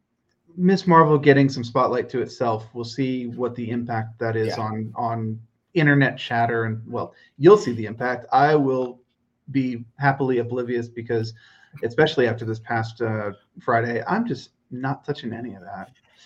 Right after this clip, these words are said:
Speaker 2: Yeah, um, I must admit, yeah, the, uh, there is some issues with being online on social media sometimes. But obviously, on that note, you can follow us and you can keep up with everything, um, that's going on on our social medias. Um, and nothing too controversial there. But anyway, guys,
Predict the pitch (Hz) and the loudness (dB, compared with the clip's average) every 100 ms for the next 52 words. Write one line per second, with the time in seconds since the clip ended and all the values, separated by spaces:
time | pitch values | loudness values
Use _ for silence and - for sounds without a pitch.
0 | _ 147 160 156 156 156 156 165 156 139 | _ 4 8 10 10 8 6 2 0 0
1 | - 123 113 101 101 107 120 117 - 107 | -4 -8 -6 -6 -8 -12 -12 -16 -14 -12
2 | 107 127 131 - 120 110 117 - 110 101 | -12 -10 -10 -10 -12 -12 -16 -14 -14 -14
3 | 101 107 101 104 104 101 98 101 95 101 | -12 -12 -12 -12 -10 -8 -8 -8 -8 -10
4 | - 101 - 98 92 90 - 92 - 92 | -10 -10 -10 -12 -12 -12 -14 -16 -12 -12
5 | 90 - - 117 - _ - - - - | -12 -6 4 4 4 _ -20 -20 0 0
6 | 247 233 214 214 175 165 208 - 277 330 | 2 4 6 6 4 0 -2 0 -2 2
7 | 269 269 - - 170 139 156 151 139 117 | 4 6 6 2 -8 -8 -8 -8 -8 -8
8 | 123 127 131 123 - 110 113 107 123 113 | -10 -10 -12 -12 -8 -6 -6 -8 -8 -6
9 | 113 - 160 127 107 104 101 107 101 104 | -4 0 0 0 -6 -8 -8 -12 -14 -14
10 | 120 147 170 - _ _ 92 98 95 95 | -10 -8 -10 -16 _ _ -6 -6 -6 -14
11 | _ _ _ - 90 92 95 90 113 101 | _ _ _ -14 -14 -14 -16 -16 -18 -18
12 | - 104 - 101 - 101 131 135 - - | -16 -18 -10 -10 -10 -6 0 0 -2 -14
13 | - - - 180 202 202 196 214 240 | -18 -6 4 6 6 4 8 8 6